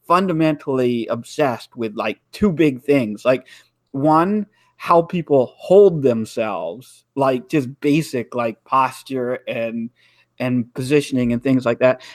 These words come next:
And also how people dress.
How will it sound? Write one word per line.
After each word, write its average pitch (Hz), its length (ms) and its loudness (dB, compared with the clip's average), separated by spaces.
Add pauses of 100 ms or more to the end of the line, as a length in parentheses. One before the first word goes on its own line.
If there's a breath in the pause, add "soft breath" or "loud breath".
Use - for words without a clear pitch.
(120 loud breath)
And 147 180 4
also 156 480 4
how 135 280 2
people 117 640 -4
dress. 120 600 -4